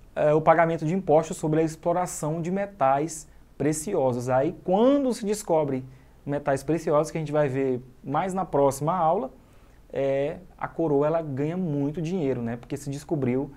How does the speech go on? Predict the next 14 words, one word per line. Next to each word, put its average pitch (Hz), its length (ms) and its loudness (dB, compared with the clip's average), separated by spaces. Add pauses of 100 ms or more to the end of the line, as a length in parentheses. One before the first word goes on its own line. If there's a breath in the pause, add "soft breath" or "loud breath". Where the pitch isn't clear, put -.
(300 loud breath)
minas 139 400 -2
de 139 80 -4
metais 147 340 -4
preciosos 139 720 -4 (260 soft breath)
na 123 60 -6
região 135 320 0
que 131 80 -6
a - 20 -4
gente 139 160 -6
conhece 131 320 -6
hoje 131 160 -2
como 131 180 -6
Minas 135 440 -2
Gerais, 156 500 -8